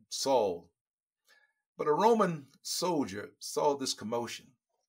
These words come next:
He intervened along with some other officers, and they decided to simply just, "We're gonna arrest Paul, and we're gonna place this man in jail. And we're gonna do it for his own safety."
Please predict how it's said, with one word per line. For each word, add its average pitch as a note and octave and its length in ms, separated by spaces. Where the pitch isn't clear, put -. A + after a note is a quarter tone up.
He F3+ 140
intervened E3+ 680
along C#3+ 340
with C3+ 120
some B2+ 160
other C#3 160
officers, B2 560
and A#2+ 160
they F#3+ 160
decided F#3 440
to D3 80
simply D#3 320
just, D#3 300
"We're A#3 140
gonna B3+ 160
arrest E3 480
Paul, F#3+ 560
and D#3+ 140
we're F#3+ 80
gonna A#2+ 180
place C#3+ 320
this C#3+ 160
man B2 320
in A2+ 120
jail. F#2 360
And C3 160
we're D3 60
gonna C#3 180
do F3+ 300
it G#3+ 100
for C3 200
his A#2+ 180
own D#3 540
safety." - 760